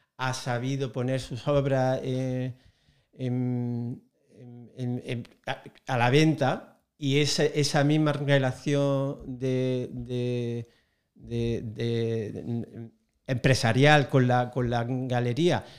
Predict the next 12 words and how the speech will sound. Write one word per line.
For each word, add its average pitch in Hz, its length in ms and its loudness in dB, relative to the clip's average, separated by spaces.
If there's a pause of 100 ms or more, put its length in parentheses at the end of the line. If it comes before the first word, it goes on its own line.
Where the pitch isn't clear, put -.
(200)
le 110 140 -8
permite 101 480 -4
tener 120 360 0
unos 120 220 -4
ingresos 120 420 -6
continuos, 160 600 -4
porque 107 300 -14
eso 110 480 -12
y 113 60 -18
tal, - 280 -16 (260)
con 98 180 -14
las 113 220 -10